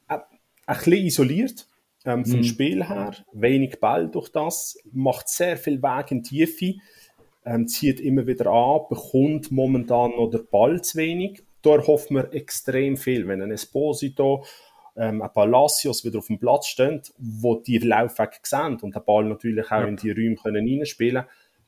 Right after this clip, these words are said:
Speaker 1: Das kann funktionieren. Also da sehe ich den Tschalow mit denen zwei hinten dran, das ist sehr, sehr, sehr vielversprechend.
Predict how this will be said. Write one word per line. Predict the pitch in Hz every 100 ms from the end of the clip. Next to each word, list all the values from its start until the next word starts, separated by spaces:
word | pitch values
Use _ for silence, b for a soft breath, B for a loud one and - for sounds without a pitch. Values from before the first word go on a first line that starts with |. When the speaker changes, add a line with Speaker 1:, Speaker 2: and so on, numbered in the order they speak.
| _ _ -
Speaker 1:
Das | 143 139
kann | 139
funktionieren. | - 113 - 101 104 110 78 -
Also | - -
da | - 135
sehe | - 139 143
ich | 143
den | 135
Tschalow | - 131 135 147 143
mit | 113 -
denen | 120 139 135
zwei | - - 127 120 135
hinten | 120 127 113
dran, | 113 117 123 139 147 143 117 -
das | 127 -
ist | 117 -
sehr, | 127 120
sehr, | - 117 113
sehr | - 107 113
vielversprechend. | - 107 107 - - 65 - -